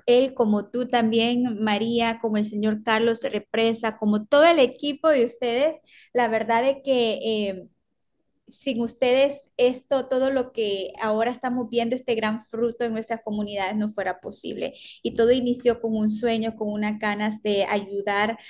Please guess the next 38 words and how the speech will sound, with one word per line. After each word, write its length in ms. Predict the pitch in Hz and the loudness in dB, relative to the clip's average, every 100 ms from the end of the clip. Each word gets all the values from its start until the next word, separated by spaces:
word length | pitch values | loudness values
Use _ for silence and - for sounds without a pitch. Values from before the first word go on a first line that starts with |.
| - - | -20 -4
al 240 | 208 208 | -4 -2
prójimo, 680 | 240 254 262 262 269 262 269 | 2 4 4 2 0 0 0
y 140 | 247 226 | 0 2
ahora 380 | 214 220 233 233 | 4 4 2 0
con 180 | 220 | -4
el 240 | 208 214 214 | -2 -6 -6
tiempo 580 | 247 240 247 254 262 262 - _ | -2 -2 -2 -2 -4 -6 -14 _
ya 260 | - 226 214 | -2 2 2
esto 480 | 214 214 247 240 226 | 2 0 2 4 4
ha 180 | 214 208 226 - | 2 0 -2 -8
crecido 640 | 233 240 254 277 254 262 | -4 -4 -4 -4 -2 0
muchísimo 1000 | 240 233 220 262 254 262 269 262 277 277 - | -2 -2 -2 0 0 0 -2 0 0 -2 -2
y 420 | 233 214 208 208 | -2 0 2 2
el, 220 | 208 202 - | 0 -2 0
el 120 | 233 | 2
alcance 460 | 220 214 240 226 269 | 2 0 -2 -2 -2
es 60 | |
mucho 480 | 262 262 262 240 226 | 0 -2 -2 -2 0
más 200 | 220 240 | 0 -2
grande. 480 | 269 330 320 202 - - - _ | -2 -2 0 -4 -6 -16 -20 _
Pero 340 | - 247 233 233 | 2 4 4 2
como 320 | 226 214 214 | 2 2 0
si 320 | 214 254 240 | 0 0 2
el, 300 | 214 214 214 | 4 4 2
el 220 | 220 226 220 | 0 -2 -2
señor 280 | 233 240 | -2 0
Luis 140 | 262 294 | 0 -2
Cardona 400 | 285 277 254 262 | -2 -2 0 0
no 140 | 247 | 0
hubiera 280 | 254 262 269 | 0 0 0
tenido 380 | 247 240 254 254 | 0 0 0 0
esas 320 | 254 262 254 | 0 -4 -4
ganas 500 | 214 226 240 254 254 | -2 0 0 -2 0
de 160 | 226 214 | 2 4
ayudar 520 | 196 202 202 220 233 | 2 0 0 2 4
a 60 | 254 | 4
los 200 | 220 214 | 2 -2
demás, 400 | 202 214 277 | -4 0 0